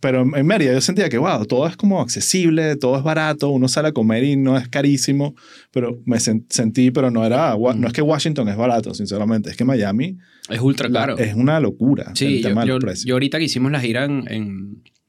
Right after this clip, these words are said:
Speaker 2: por Estados Unidos, como por bastantes ciudades, en verdad fue como que conocí por primera vez, por lo menos gran parte del West Coast,
Speaker 1: Ujú.
Speaker 2: y de Texas que ya conocía más o menos, y sí, es como que, verga, Miami, tienes que partirte el culo bastante, ¿no?
Speaker 1: <laughs> Sí.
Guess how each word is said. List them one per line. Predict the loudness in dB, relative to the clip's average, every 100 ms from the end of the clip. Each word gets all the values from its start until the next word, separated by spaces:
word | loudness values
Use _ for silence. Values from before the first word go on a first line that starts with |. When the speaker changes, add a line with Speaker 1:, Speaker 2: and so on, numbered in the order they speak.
| _
Speaker 2:
por | -6
Estados | -4 -2 0
Unidos, | 0 -2
como | -4 -4
por | -4
bastantes | -4 -4 -6 -2
ciudades, | 0 0 -2
en | -2
verdad | -2 -4
fue | -6
como | -4 -4
que | -4
conocí | -4 -4 -4 -4
por | -2
primera | -2 -2 0
vez, | 0 -2 -6 -6
por | -2
lo |
menos | -2 -2
gran | -2 -2
parte | -4 -4
del | -4
West | -4 -4
Coast, | -4 -4 -8 _ -4
Speaker 1:
Ujú. | -4 -4 -8 -20 -20 _
Speaker 2:
y | -6 -2
de | -2
Texas | -2 -4
que | -2
ya | -2
conocía | -2 -2 0
más | 0
o | 0
menos, | 0 -2 -4 -10 _ _ _ _
y | -2 0 0
sí, | -2 -4
es | -4
como | -6 -4
que, | -4 -6 -8 -12 -20 -20
verga, | -18 -16 -10 -8
Miami, | -6 -8 -6 -4 -2 -2 -2 -8 -14 -16
tienes | -14 -10
que | -4 -2 -2 -2
partirte | -4 -6 -4 -2
el | -2
culo | 2 2 2
bastante, | 0 -2 -2 0 0
¿no? | -2
Speaker 1:
<laughs> |
Sí. | -2